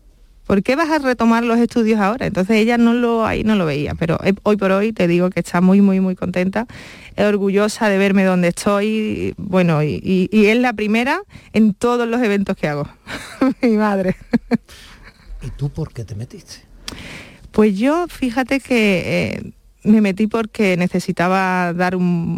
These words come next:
Speaker 1: un vuelco a, a mi vida. El camino que, que tenía, era,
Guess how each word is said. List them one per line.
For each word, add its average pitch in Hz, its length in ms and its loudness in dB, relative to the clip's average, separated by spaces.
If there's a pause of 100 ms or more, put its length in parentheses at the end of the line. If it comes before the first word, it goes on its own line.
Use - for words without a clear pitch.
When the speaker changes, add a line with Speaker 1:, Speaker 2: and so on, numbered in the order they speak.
(220)
Speaker 1:
un 196 180 4
vuelco 170 260 0
a, 151 380 -6 (240)
a 185 140 0
mi 180 100 4
vida. 151 320 -2 (300)
El 170 240 -2
camino 185 400 4
que, 180 840 0
que 190 120 -2
tenía, 202 380 2
era, 160 220 -2